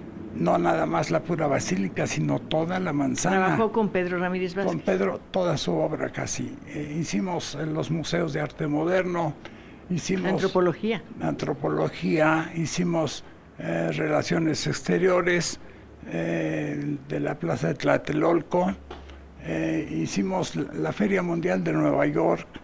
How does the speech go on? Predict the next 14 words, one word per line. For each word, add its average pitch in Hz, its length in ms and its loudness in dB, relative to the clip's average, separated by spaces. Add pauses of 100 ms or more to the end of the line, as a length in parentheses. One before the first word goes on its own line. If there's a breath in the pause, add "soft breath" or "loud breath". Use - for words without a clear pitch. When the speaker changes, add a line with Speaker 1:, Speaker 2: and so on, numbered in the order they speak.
(120)
Speaker 1:
en 156 160 -2
mil 175 120 0
novecientos 156 640 0
cincuenta 156 580 -2
y 135 60 4
seis. 160 600 0
Speaker 2:
Qué - 60 -14
maravilla. - 540 -8
Speaker 1:
En 170 140 2
ella 175 260 0
se 151 180 -2
presentaron 151 840 -2
siete 151 380 -2
maquetas 135 800 -4